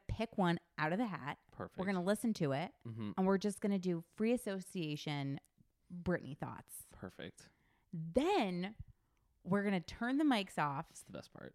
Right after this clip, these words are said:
Speaker 1: We're not going to speak to each other.
Speaker 2: Mm-hmm.
Speaker 1: And the three of us are going to put a timer on for three minutes to do as much research about
Speaker 2: Yes.
Speaker 1: that song as we can. We're gonna turn the mics back on, and then we're going to discuss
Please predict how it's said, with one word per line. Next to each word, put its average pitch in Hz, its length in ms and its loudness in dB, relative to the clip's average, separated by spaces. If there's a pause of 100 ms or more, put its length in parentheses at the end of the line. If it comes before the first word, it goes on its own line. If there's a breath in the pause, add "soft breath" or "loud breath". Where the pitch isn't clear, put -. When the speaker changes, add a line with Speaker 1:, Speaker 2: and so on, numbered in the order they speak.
Speaker 1:
We're 175 80 4
not 165 260 4
going 214 220 2
to 240 80 -2
speak 185 300 -6
to 156 120 -4
each 143 160 -4
other. 101 460 -2
Speaker 2:
Mm-hmm. 107 340 -4
Speaker 1:
And 175 120 2
the 175 80 2
three 180 240 -2
of 240 100 -2
us 151 220 2 (260)
are 175 80 2
going 160 360 2
to 175 120 -2
put 180 160 -4
a 165 60 0
timer 170 400 0
on 151 340 -4 (400)
for 165 100 -2
three 190 380 2
minutes 165 400 4 (320)
to - 80 -8
do 175 100 2
as 170 120 2
much 165 260 4
research 165 480 0
about 151 300 2
Speaker 2:
Yes. - 20 -6
Speaker 1:
that 180 220 0
song 147 260 2
as 151 140 -2
we 170 80 -2
can. 147 180 0
We're 143 120 -2
gonna 147 100 0
turn 151 160 -2
the 143 80 2
mics 143 200 -2
back 196 220 0
on, 151 240 0 (240 soft breath)
and 160 140 -2
then 147 180 0
we're 151 160 0
going 139 340 0
to 135 200 -4
discuss 131 420 -2